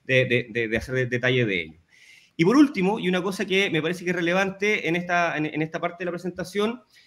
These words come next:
es plantear el tema de las evaluaciones. Las evaluaciones son relevantes, las evaluaciones no son baladí, las evaluaciones no dan lo mismo. Y es por eso que hoy día,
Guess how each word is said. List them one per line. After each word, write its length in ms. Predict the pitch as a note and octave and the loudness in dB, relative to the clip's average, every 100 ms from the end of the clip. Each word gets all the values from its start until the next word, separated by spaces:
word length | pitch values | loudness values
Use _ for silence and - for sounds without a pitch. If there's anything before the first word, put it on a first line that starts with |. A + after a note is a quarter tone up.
| _ | _
es 140 | F3 F3+ | -4 -2
plantear 300 | G3 G#3+ G#3+ | 0 0 0
el 100 | G#3 | 0
tema 160 | G#3 | 0
de 80 | G3+ | 2
las 80 | F#3+ | 2
evaluaciones. 640 | C#3 G#2 F#2 F#3 G#2+ E2+ - _ _ _ _ _ _ | 2 0 -2 0 0 -4 -14 _ _ _ _ _ _
Las 140 | B2 C#3 | -2 0
evaluaciones 480 | D3 C#3+ C3 G3 | 0 -2 -2 -2
son 140 | G3 F#3+ | -2 -2
relevantes, 540 | D#3+ E3 E3+ G#2 - - | 0 2 2 0 -6 -8
las 80 | A#2 | -4
evaluaciones 420 | B2+ B2+ E3+ E3 | -2 -2 -2 -2
no 80 | B2+ | -2
son 220 | F3 F3+ | -2 0
baladí, 500 | F3 F3 F#3 G3+ G#3+ _ _ | 0 0 -2 -4 -8 _ _
las 80 | C3+ | -4
evaluaciones 400 | C3 B2+ F3 D#3 | -2 -2 0 2
no 160 | E3+ G3 | 2 2
dan 180 | G3 | 2
lo 80 | F3+ | 2
mismo. 420 | F3 G2 E2+ E2 _ _ _ - | 2 0 -4 -12 _ _ _ -2
Y 100 | F3 | 0
es 80 | |
por 120 | F3+ F#3 | 2 0
eso 180 | F#3 | 0
que 60 | F#3 | 0
hoy 120 | F3 | 2
día, 440 | E3+ F3+ F#3+ F#3+ | 2 2 4 2